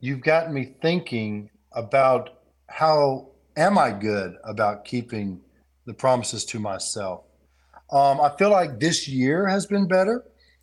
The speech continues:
because I, I've cut out a lot of bad things, and now I'm, I'm even at the point where I've told my wife, "Okay, what am I gonna quit next? Am I gonna quit caffeine?" Well, not yet, but you know what I mean? <laughs> But,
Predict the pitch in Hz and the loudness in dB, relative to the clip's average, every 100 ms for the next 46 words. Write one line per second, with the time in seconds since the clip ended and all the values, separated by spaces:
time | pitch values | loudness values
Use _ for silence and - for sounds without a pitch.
0 | - 135 131 160 156 135 - 135 113 - | -6 -4 2 4 4 0 2 2 0 -2
1 | 131 123 - 151 151 151 139 131 139 135 | -4 -2 2 4 4 4 4 4 4 2
2 | 113 - - - _ - 123 139 143 - | -2 -12 -20 -20 _ -4 2 4 4 0
3 | 139 135 160 165 131 117 127 135 127 127 | 0 2 2 0 -2 0 4 4 4 0
4 | 139 139 151 147 147 - 143 143 135 127 | 0 2 2 2 -2 -2 0 2 4 0
5 | 123 143 131 127 127 175 202 240 151 151 | 2 0 2 4 2 2 0 2 2 2
6 | 226 254 214 165 - 196 202 131 208 - | 2 2 2 0 0 -2 0 2 2 0
7 | - 127 147 131 - 156 - 165 160 180 | -2 0 2 0 -2 -4 0 2 2 0
8 | 185 190 - - 214 220 185 190 147 151 | 0 -2 -6 -6 2 4 4 2 4 4
9 | 135 139 185 180 - - - 214 220 233 | 2 4 2 2 -6 -4 2 4 4 2
10 | 214 196 214 - - 160 156 190 190 - | 4 4 2 -2 -12 -8 4 4 4 -2
11 | - | -16